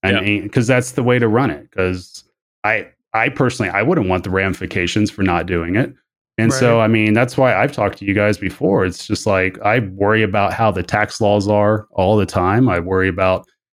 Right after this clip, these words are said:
Speaker 1: making sure that we stay within the parameters of what our manufacturers want. And I mean, that's the way I've always ran things anyways with my previous businesses and with other industries that I've been with. And I think that that's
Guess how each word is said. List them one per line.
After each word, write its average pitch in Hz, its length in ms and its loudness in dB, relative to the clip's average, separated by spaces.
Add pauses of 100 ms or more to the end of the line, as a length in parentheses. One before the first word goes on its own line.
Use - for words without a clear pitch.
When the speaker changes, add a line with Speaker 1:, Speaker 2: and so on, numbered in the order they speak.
(160)
Speaker 1:
making 113 340 0
sure 110 320 0
that 98 240 0
we 104 100 2
stay 107 320 0
within 101 420 0
the 98 60 2
parameters 104 720 0
of 87 240 -4
what 98 340 0
our 95 200 0
manufacturers 95 920 0
want. 151 300 0 (240)
And 101 460 0 (120)
I 104 60 -2
mean, 104 200 2
that's 107 240 0
the 131 80 -2
way 123 200 4
I've 110 240 0
always 98 340 0
ran 98 240 0
things 104 280 2
anyways 107 420 2
with 107 160 0
my 92 140 0
previous 107 420 0
businesses 98 580 0
and 110 80 4
with 98 160 2
other 92 240 2
industries 92 540 0
that 95 140 2
I've 92 100 0
been 190 180 2
with. - 320 -6
And 95 120 0
I 110 100 0
think 120 240 0
that 110 200 -2
that's - 360 -4